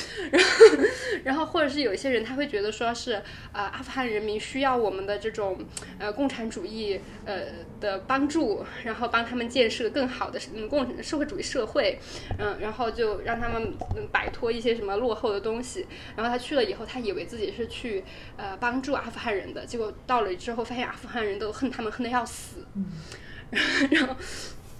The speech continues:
Speaker 1: 然后这些，这些，呃，呃，士兵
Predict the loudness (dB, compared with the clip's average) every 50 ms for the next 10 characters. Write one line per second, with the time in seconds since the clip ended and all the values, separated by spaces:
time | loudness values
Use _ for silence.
0 | -16 -16 -16 -8 0 0 4 6 6 6 6 2 -2 2 4 4 4 4 4 2
1 | 2 2 4 4 4 4 4 4 0 -6 -14 -14 -10 -6 -4 -2 -2 -2 -4 -4
2 | -6 -6 -6 -4 0 -2 -2 0 0 -2 0 0 -2